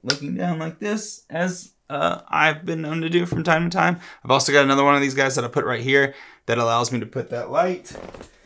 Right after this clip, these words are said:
on top like that. You've seen that before if you've watched the other video, but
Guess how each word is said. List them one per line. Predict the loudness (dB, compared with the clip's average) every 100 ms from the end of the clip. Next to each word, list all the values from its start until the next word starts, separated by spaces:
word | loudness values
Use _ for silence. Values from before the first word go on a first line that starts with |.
| -20 -20 -20 -20 _ _ -20 -20 -20 -20 _ _ _ _ 0 2
on | 2 0
top | 6 10 12 10 4 -18 -20 _ _ _ _ -8
like | -6 2
that. | 6 6 4 -8 -20 -20 _ _ _ -20 _ _ -20 -20 -20 -20 -20 -20 -20 -20 _ _ -20 -20 -20 -20 -12
You've | -4 0
seen | 0
that | 0 -2
before | -2 6 8 8
if | 6
you've | 4
watched | 4 4 0
the | -2
other | -4
video, | -4 -2 -2 -2 -6 -8
but | -4 0 2 0 -8